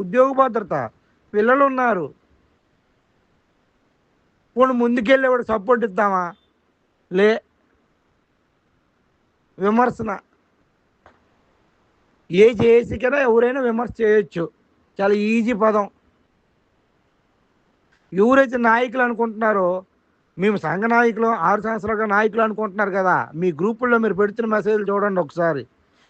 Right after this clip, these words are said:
రెండు జేఏసీలు సాధించింది ఇదే, మరి మీరేం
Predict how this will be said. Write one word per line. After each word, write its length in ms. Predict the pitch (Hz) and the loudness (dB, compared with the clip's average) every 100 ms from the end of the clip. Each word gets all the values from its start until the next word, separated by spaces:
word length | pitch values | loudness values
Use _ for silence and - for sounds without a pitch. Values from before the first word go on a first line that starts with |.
| _ - | _ 0
రెండు 200 | 170 202 202 | 2 2 4
జేఏసీలు 400 | 233 240 247 214 | 4 4 0 0
సాధించింది 500 | 214 214 226 190 208 202 | 2 0 -2 -6 -4 2
ఇదే, 200 | 214 226 170 - _ _ | 2 2 -2 -10 _ _
మరి 140 | 170 180 | -6 -2
మీరేం 300 | 202 220 233 | 0 4 2